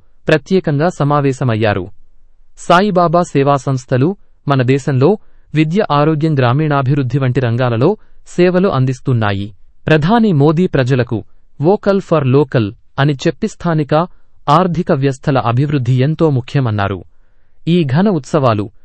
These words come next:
పుట్టపర్తి ప్రజలకు, భక్తులకు సంతోషంగా నిలిచాయి.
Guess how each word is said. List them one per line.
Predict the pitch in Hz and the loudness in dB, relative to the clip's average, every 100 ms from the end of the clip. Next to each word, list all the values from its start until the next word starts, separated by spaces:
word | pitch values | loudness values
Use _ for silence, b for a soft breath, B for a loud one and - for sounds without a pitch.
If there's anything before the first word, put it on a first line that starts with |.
| - - 196 | -20 -6 -4
పుట్టపర్తి | - 214 185 175 180 180 - | -2 -2 -2 -2 -2 -4 -4
ప్రజలకు, | 131 131 175 165 143 | -2 0 0 -2 -2
భక్తులకు | 127 127 139 120 135 180 - - | -4 -2 -2 -2 -2 -4 -8 -20
సంతోషంగా | - 165 175 185 180 156 139 143 | -4 -2 0 0 -2 -4 -2 -2
నిలిచాయి. | 117 107 117 98 95 | -2 -4 -4 -4 -6